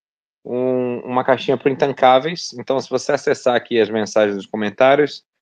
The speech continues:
eu coloquei lá, ask ponto arata ponto S E barra intancáveis. Lá você pode clicar, bota-, mandar seus satoshis e fazer uma pergunta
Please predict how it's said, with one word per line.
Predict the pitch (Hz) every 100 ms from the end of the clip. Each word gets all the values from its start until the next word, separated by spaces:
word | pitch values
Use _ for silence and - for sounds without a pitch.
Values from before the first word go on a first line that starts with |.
| _ _
eu | 107
coloquei | 127 127 - 147
lá, | 123 110 95 -
ask | 127 139 147 - 127
ponto | 127 123 117
arata | 117 113 113 110 113
ponto | - 110 107
S | 107 117 -
E | 147 160 160 _
barra | 123 131 123 127
intancáveis. | 131 127 135 113 104 95 90 92 - - _ _ _ _ -
Lá | 117
você | 117 117
pode | 123 127 117
clicar, | 156 156 185 170
bota-, | 151 127 127 131 131
mandar | 120 123 127
seus | 139 -
satoshis | 113 - 143 - -
e |
fazer | 147 131
uma | 143
pergunta | 135 143 117 131 135 160 151